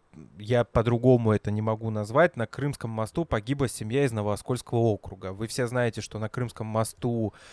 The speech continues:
несколько дней назад был теракт, там взорвали один из пролетов, по которому ехали туристы в Крым непосредственно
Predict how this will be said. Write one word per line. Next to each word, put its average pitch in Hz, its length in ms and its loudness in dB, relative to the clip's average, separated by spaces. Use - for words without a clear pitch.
несколько 110 380 -4
дней 117 180 0
назад 110 320 2
был 101 180 -2
теракт, 135 400 2
там 110 160 0
взорвали 110 420 4
один 107 320 -2
из 101 80 -8
пролетов, 110 680 0
по 110 100 -4
которому 107 680 0
ехали 104 920 -2
туристы 107 760 -2
в - 120 -16
Крым 143 360 0
непосредственно 151 880 -2